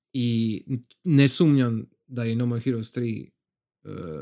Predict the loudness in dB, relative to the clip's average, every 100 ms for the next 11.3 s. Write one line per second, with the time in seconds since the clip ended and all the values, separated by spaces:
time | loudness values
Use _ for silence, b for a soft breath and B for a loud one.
0 | -12 -14 -14 -8 -4 -2 0 2 2 -2
1 | -2 -2 0 0 0 0 2 0 -2 _
2 | -6 -2 0 2 0 0 -2 -2 -6 _
3 | _ _ _ _ -2 0 2 0 -2 _
4 | _ _ _ -2 4 6 6 4 0 -2
5 | 0 0 -2 -2 -2 0 -2 -8 _ _
6 | _ -16 -14 -10 -8 -8 -4 0 0 -2
7 | -4 -8 _ _ -12 -10 -8 -8 -6 0
8 | 2 4 6 6 4 4 2 2 -2 -6
9 | -6 -8 -10 _ _ -4 0 0 0 -4
10 | -6 -4 -4 -4 -6 -6 -6 -8 -8 -8
11 | -6 -6